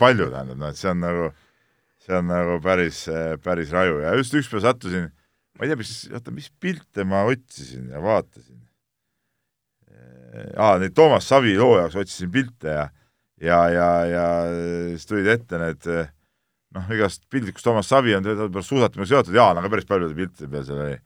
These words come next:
Ja vaatasin siin mingi Jaan, ütleme, veel kümme aastat tagasi,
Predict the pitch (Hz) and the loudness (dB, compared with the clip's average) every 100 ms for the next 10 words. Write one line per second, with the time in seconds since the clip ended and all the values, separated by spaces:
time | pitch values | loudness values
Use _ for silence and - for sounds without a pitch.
0 | _ _ _ _ 82 95 90 82 80 85 | _ _ _ _ 0 2 2 -2 -8 -6
1 | 90 87 87 90 113 104 95 95 95 95 | -4 -4 -2 4 6 6 4 -2 -6 -6
2 | 95 92 135 113 101 87 87 127 117 98 | -4 -2 0 4 4 2 2 4 6 6
3 | 87 92 | 4 -2